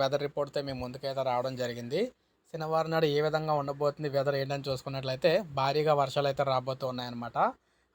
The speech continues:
ఆంధ్రప్రదేశ్లో విస్తారంగా వర్షాలు అయితే రాబోతున్నట్టుగా మనకైతే క్లియర్గా తెలుస్తుంది. ముఖ్యంగా మనకి శ్రీకాకుళం దగ్గర నుంచి పట్టుకొని ప్రకాశం, అదేవిధంగా కొంతవరకు ఇక్కడ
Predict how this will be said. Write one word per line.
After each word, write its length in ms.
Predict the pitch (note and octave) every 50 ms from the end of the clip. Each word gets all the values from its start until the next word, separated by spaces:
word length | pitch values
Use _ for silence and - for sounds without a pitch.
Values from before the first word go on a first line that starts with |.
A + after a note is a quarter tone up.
| C3+ C#3
ఆంధ్రప్రదేశ్లో 680 | E3 F3 F3 F3 F3 E3+ E3+ D#3 E3 E3 - - E3 D#3+ E3 D3 C#3
విస్తారంగా 580 | C#3 - - - D#3 D#3 D#3 D#3 D#3 D#3 D3+ C#3 C#3
వర్షాలు 280 | C#3 C3+ - D#3 C#3+ C#3+
అయితే 140 | C#3+ - C#3+ C#3+ C#3
రాబోతున్నట్టుగా 640 | C3+ C3+ C#3 C#3+ C3+ - C#3 C#3+ C3+ C#3 C#3+ C#3+ C#3+
మనకైతే 340 | C3+ C3+ C3 C3+ C3 C3 D3 C#3+ -
క్లియర్గా 320 | C3+ C3+ C3+ C3+ C#3 C3+ C3+ C3
తెలుస్తుంది. 480 | B2 B2+ - - - B2 B2 C#3 F3 A3 B3+ - _ - _ _ _ _ - D3+
ముఖ్యంగా 340 | C#3 - E3+ D#3+ E3 D#3+ D#3+ D#3+
మనకి 280 | D#3 D#3+ D#3 D#3+ D3 C3+ D#3 G#3 - - _ _ _ _ _ _ _ _ _ _ _ _ _ _ _ _ _ _ _ _ _ _
శ్రీకాకుళం 640 | C#3+ D3+ D#3+ D#3+ - E3 E3 E3 E3+ D#3+ D#3+ D#3+ D#3
దగ్గర 200 | D3+ D3 D3+ D3 D3+ D3+
నుంచి 160 | D3 - D3 -
పట్టుకొని 480 | C#3+ C#3 C#3 - C#3+ - E3 E3 C#3 D3 G#3 A#3 - _ _ _ _ _ _ _ _ _ _ -
ప్రకాశం, 520 | C#3+ C#3 - D#3+ D#3 D#3+ - - E3 D3+ D#3 E3 - _ _ _ _ _ _ _ _ _ _ _ _ _ _ _ _ - - D3
అదేవిధంగా 520 | C#3 D#3 D#3 D3+ D3 D3+ D3+ D#3+ D#3+ D3 C#3+ C#3 -
కొంతవరకు 560 | D3 C#3+ C#3 C#3+ C#3 C#3+ C#3+ C#3 - - D3+ D3+ D#3+ G#3 - _ _ _ _ _ _ _ _ _ _ _ _ _ _ _ _ _ _ _ _
ఇక్కడ 180 | _ _ C#3+